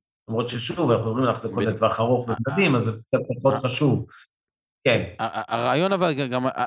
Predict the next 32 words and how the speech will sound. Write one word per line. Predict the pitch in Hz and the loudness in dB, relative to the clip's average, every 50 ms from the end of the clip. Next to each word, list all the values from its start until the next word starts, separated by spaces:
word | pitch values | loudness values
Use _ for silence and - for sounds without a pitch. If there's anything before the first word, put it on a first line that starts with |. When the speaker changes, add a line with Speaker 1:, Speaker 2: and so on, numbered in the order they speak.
| - - | -2 0
Speaker 2:
אני | 147 175 | 0 0
אוהב | 190 170 | 0 0
להסתכל | 175 - 147 143 156 | -2 -2 -4 -4 -2
בשתי | 135 131 - - - 127 | -2 -2 -2 -2 -2 -2
מ-, | 123 120 117 113 110 | -2 -2 -2 -2 -2
מ-, | 107 104 92 95 101 | -4 -4 -4 -4 -4
מישורים, | 98 - - 110 92 92 90 82 | -4 -4 -2 -4 -4 -4 -6 -6
תמיד | - 113 110 107 | -6 -6 -4 -4
כשאני | - 117 101 | -4 -4 -2
בודק | 104 107 113 113 - 117 | -2 -2 -2 -4 -4 -4
מדד, | 107 107 101 110 110 107 | -4 -2 0 0 0 0
כשאני | - - 104 95 | -2 -4 -4 -4
בודק | 90 101 95 101 95 - | -4 -6 -6 -6 -8 -10
זה, | - - 87 - | -10 -12 -12 -10
אני, | - 95 104 | -12 -12 -10
אני | - 107 110 | -8 -6 -6
בודק | 107 123 139 165 147 | -4 -2 -2 -2 -2
ברמת | 147 143 127 127 127 131 127 - 131 | -2 -2 -2 -2 -2 -2 -2 -2 -2
ה-, | 120 113 110 107 107 _ _ _ _ _ _ _ _ _ _ - | -2 -2 -2 -4 -6 _ _ _ _ _ _ _ _ _ _ -8
נגיד | 110 113 139 156 151 | -4 0 2 2 2
אני | 139 135 120 | 2 0 0
בודק, | 131 139 139 - - 139 | 0 -2 -2 -2 -2 0
אה, | 123 120 117 113 | 0 2 0 0
אבדוק | 110 101 135 127 - | 0 0 0 0 0
מדד | 123 113 107 117 113 | 0 -2 0 -2 -2
תל | - 117 | -2 -2
אביב | 101 98 107 95 - | -4 -4 -4 -6 -8
תשעים | - 101 - - 170 170 165 151 131 | -8 -6 -4 -2 0 2 2 2 0
או | 110 | -2
תל | - 120 | -2 -4
אביב | 104 104 107 | -6 -6 -6
שישים, | 101 - 131 - 185 165 | -10 -10 -10 -8 -8 -8